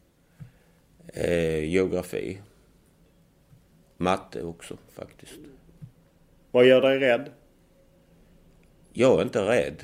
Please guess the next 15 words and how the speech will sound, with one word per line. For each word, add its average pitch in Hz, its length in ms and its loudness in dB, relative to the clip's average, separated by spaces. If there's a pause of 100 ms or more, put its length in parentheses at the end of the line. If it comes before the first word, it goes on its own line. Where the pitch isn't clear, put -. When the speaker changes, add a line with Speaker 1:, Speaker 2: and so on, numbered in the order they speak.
(160)
Speaker 1:
eh, 82 680 -4
men 87 120 -8
däremot 92 340 -4
har 92 80 -4
jag 87 80 -6
respekt - 600 -8
för - 280 -20
saker 80 400 -10
och - 100 -16
ting. - 300 -12 (2000)
Speaker 2:
Vilken 127 300 0
var 123 160 4
din 113 180 2
tuffaste 131 540 -2
kris? - 480 -6